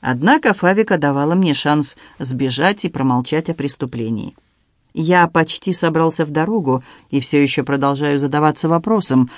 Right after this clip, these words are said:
а смог ли я сделать что-то для Дедера. Сейчас он сознался в стольких преступлениях, что обелить его имя уже невозможно.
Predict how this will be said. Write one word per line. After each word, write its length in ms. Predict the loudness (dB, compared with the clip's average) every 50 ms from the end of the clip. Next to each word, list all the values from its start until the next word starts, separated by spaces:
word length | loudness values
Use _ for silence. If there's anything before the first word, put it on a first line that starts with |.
| -20 -4 -2
а 120 | 0 0
смог 320 | 2 4 4 4 4 4
ли 120 | 4 4 4
я 120 | 4 4
сделать 360 | 2 2 2 2 2 2 2
что-то 340 | -2 -2 -2 -2 0 0 0
для 220 | 0 2 0 0 2
Дедера. 440 | 2 0 0 0 0 -4 -4 -6 -8 _ _ _ _ _ _ _ _ _ _ _ _
Сейчас 440 | -2 0 2 2 4 2 2 4 2
он 100 | 2 2
сознался 520 | 2 2 2 2 2 2 2 2 0 -4
в 40 | -4
стольких 380 | -2 -2 -2 -2 -2 -4 -4 -2
преступлениях, 720 | -2 -2 -2 -2 -4 -4 -2 0 0 2 4 2 2 0 -2 -6 -18 -20 -14 -12
что 280 | -8 -2 0 0 0 2
обелить 580 | 0 0 0 2 2 4 6 6 4 4 4 2
его 200 | 2 2 2 2
имя 320 | 2 2 2 4 4 4
уже 220 | 4 4 4 4 2
невозможно. 680 | 2 2 2 0 2 6 6 6 6 6 2 -4 -10